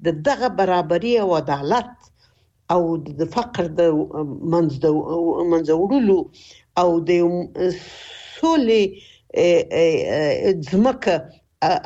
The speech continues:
او نړۍ منځته راوړل، په دې کې نړۍ پاتې راغلې ده. او راځم وخ-، سپ-، زما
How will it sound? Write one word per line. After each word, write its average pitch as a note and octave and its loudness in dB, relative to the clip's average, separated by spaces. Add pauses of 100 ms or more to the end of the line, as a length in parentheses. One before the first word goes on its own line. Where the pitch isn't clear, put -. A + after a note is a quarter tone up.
او E3+ 2
نړۍ F3+ 2
منځته F#3 -2
راوړل، F3+ 2 (260)
په F#3+ -2
دې B3 0 (100)
کې B3+ -6
نړۍ C#4 0 (400)
پاتې D4+ -2
راغلې C3 -2
ده. - -16 (960)
او G#3 2
راځم A3 2 (420)
وخ-، G#3 -2
سپ-، - -4
زما B3 2